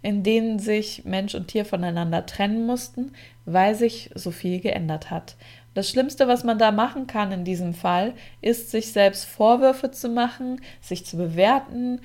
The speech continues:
dass man jetzt irgendwie, ähm, ja, nicht tierlieb ist, dass man sich nicht kümmern kann, dass man nichts auf die Reihe kriegt, sondern vielmehr geht es darum, bei Bedarf, also wenn das wirklich ansteht,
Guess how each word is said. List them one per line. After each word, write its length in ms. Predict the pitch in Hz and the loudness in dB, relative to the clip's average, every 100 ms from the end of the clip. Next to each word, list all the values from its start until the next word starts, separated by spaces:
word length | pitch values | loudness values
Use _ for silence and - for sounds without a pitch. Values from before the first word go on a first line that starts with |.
| - - | -14 -16
dass 160 | - | -8
man 140 | 175 180 | -6 -4
jetzt 260 | 170 - | -6 -8
irgendwie, 880 | - 170 165 - 170 170 175 175 170 | -6 -4 -4 -4 -4 -2 -2 0 0
ähm, 520 | - 170 165 170 - - - - | 0 -2 -4 -6 -12 -18 -20 -10
ja, 200 | 185 175 | -2 -2
nicht 260 | 156 165 - | -2 -8 -2
tierlieb 440 | 269 269 254 240 | 2 4 2 -2
ist, 600 | - 226 226 226 226 - | 0 2 2 0 -2 -10
dass 160 | 170 - | -10 -6
man 240 | 180 175 | -6 -6
sich 300 | 175 180 170 | -6 -6 -6
nicht 200 | 180 - | -10 -6
kümmern 440 | - 247 226 214 202 | 0 2 2 0 -4
kann, 320 | 214 196 185 | -4 -2 -2
dass 160 | 185 | -6
man 100 | 180 | -6
nichts 180 | 175 170 | -6 -6
auf 120 | 196 | -6
die 160 | - 220 | -2 2
Reihe 340 | 226 233 233 | 6 6 6
kriegt, 480 | 214 - 202 196 202 - - - - | 0 -6 -4 -4 -6 -18 -20 -20 -12
sondern 360 | - 196 202 202 | -4 0 0 -2
vielmehr 440 | - 269 254 233 | -2 -2 2 2
geht 180 | 226 226 | 0 -4
es 120 | 214 | 0
darum, 540 | 214 202 208 214 233 233 - - - | 2 2 2 0 -2 -6 -14 -10 2
bei 100 | 214 | 4
Bedarf, 600 | 190 175 190 196 233 247 | 4 2 4 6 4 0
also 240 | 208 190 185 | -2 -2 -2
wenn 180 | 208 | 0
das 180 | 208 208 | -2 -4
wirklich 380 | 190 190 185 - | -6 -6 -10 -6
ansteht, 720 | 214 285 - - 226 240 | -4 -4 -6 2 2 2